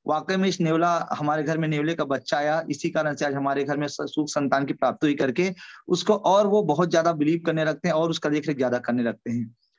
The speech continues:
और पहले जमाने की बात है, आप सभी को पता है कि पहले पानी के लिए दूर जाना पड़ता था, झरने में, नदी में, कुएं में। तो पनिहारीन जो है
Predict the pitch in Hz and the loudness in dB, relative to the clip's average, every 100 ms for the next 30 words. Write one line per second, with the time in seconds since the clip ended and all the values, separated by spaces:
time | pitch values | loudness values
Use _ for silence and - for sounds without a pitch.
0 | _ _ _ - 156 190 190 - 156 165 | _ _ _ 0 2 2 -2 -2 2 2
1 | 185 180 175 170 180 165 160 165 160 147 | 2 2 2 0 0 0 0 -2 -2 -2
2 | 160 165 156 151 160 170 156 165 165 131 | -2 -2 -2 -2 -2 -2 -2 -2 -2 -2
3 | 143 180 175 156 147 160 196 - _ _ | 0 0 0 0 0 0 -2 -10 _ _
4 | 131 165 202 175 160 156 151 139 139 151 | -2 0 2 2 0 0 -2 -2 -2 -2
5 | 123 135 139 147 147 139 127 143 139 - | -2 -2 -2 -2 -2 -2 -2 -2 -2 -4
6 | 143 143 139 139 202 - _ _ _ 185 | -4 -2 -2 -4 -6 -10 _ _ _ -2
7 | 214 214 175 156 143 170 208 202 165 156 | -2 0 2 4 4 4 4 4 2 0
8 | 208 | -2